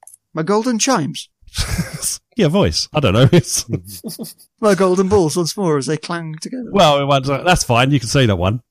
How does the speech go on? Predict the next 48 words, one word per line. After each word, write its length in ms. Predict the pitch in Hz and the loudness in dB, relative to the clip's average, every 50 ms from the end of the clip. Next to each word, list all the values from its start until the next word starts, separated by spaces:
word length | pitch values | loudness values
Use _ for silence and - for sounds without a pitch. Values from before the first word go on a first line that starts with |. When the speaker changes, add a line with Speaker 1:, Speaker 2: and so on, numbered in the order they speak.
| _ _ _ | _ _ _
Speaker 2:
'cause 80 | - 117 | 0 2
they 120 | 120 117 | 2 4
mean 140 | 117 123 117 | 4 4 4
something 220 | - - 123 135 | 2 2 0 2
else. 240 | 156 143 98 - - _ _ _ | 0 0 -2 -4 -8 _ _ _
So 80 | - 113 | -6 -4
that's 180 | 110 110 - | -4 -4 -6
fine. 200 | - 131 113 82 - _ | -6 -8 -10 -10 -12 _
<laughs> 140 | - 110 98 - - - - _ _ _ - - - - - _ - - - - - - - - _ - - - - - - | -10 -8 -6 -6 -6 -8 -10 _ _ _ -20 -20 -20 -20 -20 _ -20 -20 -20 -20 -20 -20 -20 -20 _ -16 -14 -10 -8 -2 0
But 140 | - 160 160 | 2 4 6
no, 80 | 180 165 151 160 | 6 6 6 6
I'm 140 | 156 160 | 4 4
really, 260 | 160 180 185 175 175 156 | 4 4 4 4 4 2
I'm 140 | 143 156 | 2 2
really 140 | 156 175 170 | 2 2 2
looking 220 | 156 151 - - - | 2 0 -2 -2 0
forward 200 | - 143 135 - | 2 2 2 2
to 80 | - 117 | 0 -2
the 60 | 117 | -2
return 360 | 113 104 - 120 113 107 104 | -2 0 0 0 0 0 0
of, 120 | 104 - - _ - | -4 -6 -10 _ -12
of 180 | - 104 - - | -10 -10 -8 -6
British 260 | - 107 98 92 - | -6 -6 -6 -6 -6
Mac. 140 | 98 90 - - | -8 -8 -8 -8
It's 140 | 92 90 - | -10 -10 -6
been, 280 | - 95 92 92 90 - | -6 -6 -4 -6 -6 -6
it's 120 | 98 92 - | -8 -10 -8
been 160 | - 98 92 | -8 -10 -8
greatly 320 | - - 104 98 82 87 | -4 -4 -4 -4 -4 -4
missed 340 | 87 87 85 80 - - - | -4 -4 -4 -4 -6 -8 -10
while, 300 | 92 87 80 80 76 - _ _ _ _ _ | -8 -8 -8 -8 -10 -14 _ _ _ _ _
while 100 | 98 95 | -8 -8
you've 120 | 92 87 | -6 -6
been 140 | - 87 82 | -6 -6 -6
away. 280 | 85 85 85 80 73 - _ _ _ _ - - - - - | -6 -8 -8 -10 -10 -12 _ _ _ _ -16 -14 -14 -10 -6
Speaker 1:
Yeah, 260 | 165 156 139 120 117 | -4 -4 -4 -6 -8
no, 120 | 135 131 120 123 120 - - - | -12 -14 -16 -18 -18 -16 -14 -14
I'm, 100 | 151 - - | -10 -10 -8
I'm, 80 | 135 | -6
Speaker 2:
And 120 | 110 107 110 | -4 -2 -2
I 40 | 107 123 | -2 -4
Speaker 1:
I'm 80 | 127 123 | -4 -8
Speaker 2:
hope, 80 | - - - | -12 -8 -4
I 60 | 117 127 | -4 -2
hope 100 | 135 - | -2 -2
things 280 | - 139 135 131 110 | 0 -2 0 0 -2
sort 200 | - - 156 143 | -2 -4 -4 -4
themselves, 380 | 127 127 - 156 147 143 127 | -6 -6 -2 -2 0 0 -2